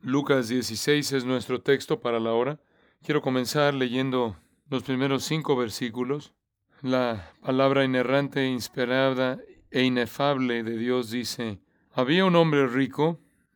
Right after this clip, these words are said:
que se vestía de púrpura y de lino fino, y hacía cada día banquete con esplendidez.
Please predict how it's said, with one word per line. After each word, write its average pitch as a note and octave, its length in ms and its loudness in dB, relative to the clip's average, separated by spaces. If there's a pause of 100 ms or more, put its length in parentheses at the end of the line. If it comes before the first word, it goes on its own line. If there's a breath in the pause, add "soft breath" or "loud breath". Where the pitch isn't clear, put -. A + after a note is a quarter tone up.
(160)
que D3 140 -2
se C#3+ 160 -4
vestía C3+ 680 0
de B2+ 120 -2
púrpura B2+ 760 -2 (260)
y C3 140 2
de A#2+ 140 2
lino A#2+ 320 -2
fino, A2 400 -6 (340 soft breath)
y D#3+ 80 0
hacía D#3 380 6
cada F3+ 340 4
día C3+ 320 4
banquete B2 600 0
con A#2+ 240 -4
esplendidez. A2+ 1160 -6